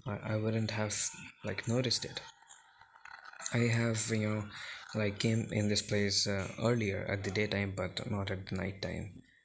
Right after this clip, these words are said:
And also this is, uh, a peaceful mode. Like, I make videos, uh,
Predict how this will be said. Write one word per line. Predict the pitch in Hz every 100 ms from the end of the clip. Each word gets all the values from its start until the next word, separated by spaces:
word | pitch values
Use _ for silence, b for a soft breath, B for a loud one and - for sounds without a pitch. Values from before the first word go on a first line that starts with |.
| b b b _
And | 110 107
also | 113 113 107
this | 98 101 -
is, | 101 95 101
uh, | 95 95
a | 101
peaceful | - 113 110 - 101
mode. | 95 90 87 85
Like, | - - - - _ - - - _ - - _ _ - 208 - - -
I | 110
make | 110 104
videos, | 104 110 107 117 113 - 117 B B B B _
uh, | - 101